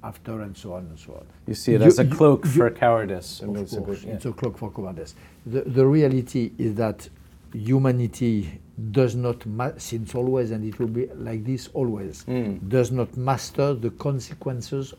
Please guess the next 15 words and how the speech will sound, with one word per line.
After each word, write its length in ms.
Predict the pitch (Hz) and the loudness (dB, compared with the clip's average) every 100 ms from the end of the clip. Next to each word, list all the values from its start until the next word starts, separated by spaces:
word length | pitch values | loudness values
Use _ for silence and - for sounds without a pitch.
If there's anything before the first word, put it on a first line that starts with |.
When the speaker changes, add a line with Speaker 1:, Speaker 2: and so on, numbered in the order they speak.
| - | -12
Speaker 1:
of 220 | 120 - | -12 -12
what 160 | 123 123 - | -12 -12 -14
she 220 | - - 117 | -20 -12 -10
does. 520 | 95 82 76 - - - | -8 -10 -12 -18 -16 -8
Speaker 2:
Mm. 280 | 117 98 90 - | -6 -6 -8 -8
Speaker 1:
Humanity 520 | 123 131 127 123 151 | -6 -4 -4 -4 -4
has 200 | 117 117 | -4 -6
to 100 | 131 | -6
do 120 | 113 | -6
the 100 | 107 | -6
best 400 | 95 95 85 - - - - - - - - | -6 -8 -10 -16 -18 -20 -20 -20 -20 -20 -12
to 100 | 123 | -10
prevent 420 | 101 131 120 120 123 | -4 -2 -2 -2 -4
a 40 | |
bloodbath 500 | 117 127 123 131 - | -4 -4 -4 -6 -8